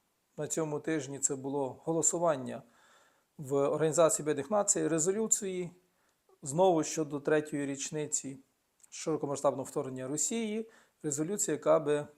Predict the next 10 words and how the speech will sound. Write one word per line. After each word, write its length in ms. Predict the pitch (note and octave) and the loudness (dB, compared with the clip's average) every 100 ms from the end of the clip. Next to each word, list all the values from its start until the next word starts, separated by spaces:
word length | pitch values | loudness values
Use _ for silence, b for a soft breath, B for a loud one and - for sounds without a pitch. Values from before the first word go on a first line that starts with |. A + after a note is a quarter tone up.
| _ | _
закріплювала 920 | - C#3+ E3 F3+ F3 D#3+ C3 B2+ B2 - _ _ b b b b b _ - | 0 2 2 0 -2 -2 -6 -4 -6 -10 _ _ b b b b b _ 0
територіальну 640 | F3+ F#3 F#3 F3 D3+ B2+ | 4 4 6 6 6 2
цілісність, 720 | A#2+ G3 F#3 E3+ - - - _ _ _ _ _ | 0 0 -2 -4 -4 -6 -8 _ _ _ _ _
підтримку 560 | E3+ E3 F3+ F3+ F3+ D#3+ - | -4 4 4 4 -2 -6 -4
суверенітету 760 | - D#3 D3 D3+ F#3 F3 F3 | -4 0 0 2 4 4 2
України, 640 | E3+ D#3 E3 E3 D#3+ D3+ C3+ _ _ _ | -2 -2 -2 0 -2 -6 -8 _ _ _
і 280 | G3 B3 B3+ _ _ b b b b _ | -6 -6 -8 _ _ b b b b _
була 180 | D3 D3+ | 0 2
вимога 640 | C#3 F#3 F3 D3 E3 D#3+ - | 4 4 4 6 6 6 0
виведення 840 | D3 C3 E3 D#3 D3 D3 D3 C#3+ | -2 2 4 4 0 -2 -2 -4